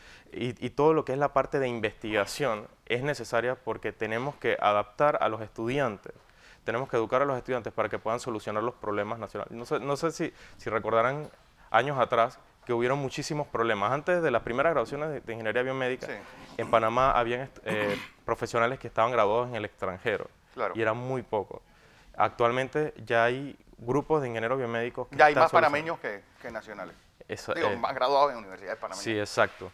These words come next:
Speaker 2: que
Speaker 1: exacto.
Speaker 2: internacionales. Bueno, ya saben, del futuro es ya. Es decir, con información,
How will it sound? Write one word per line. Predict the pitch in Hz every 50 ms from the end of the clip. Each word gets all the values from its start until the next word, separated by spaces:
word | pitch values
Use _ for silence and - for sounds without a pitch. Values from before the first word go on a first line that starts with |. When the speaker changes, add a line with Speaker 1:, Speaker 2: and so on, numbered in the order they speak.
| _ _
Speaker 2:
que | -
Speaker 1:
exacto. | 135 107 104 -
Speaker 2:
internacionales. | 110 101 90 98 98 80 - -
Bueno, | 107 143 165 196
ya | 165 147 147
saben, | 160 165 175 185 175 - - - - - - - _ - - _
del | 120 139 139 139 135 127
futuro | - - 135 123 214 254 285 269 214 156 175
es | 226 - - - 139
ya. | 131 160 170 - - - - - - - - - 120
Es | - 151 -
decir, | 165 156 113 92 - - - _ - - - _ _ _ _ _
con | - 170 165
información, | 165 - 165 160 147 143 135 - 175 156 117 92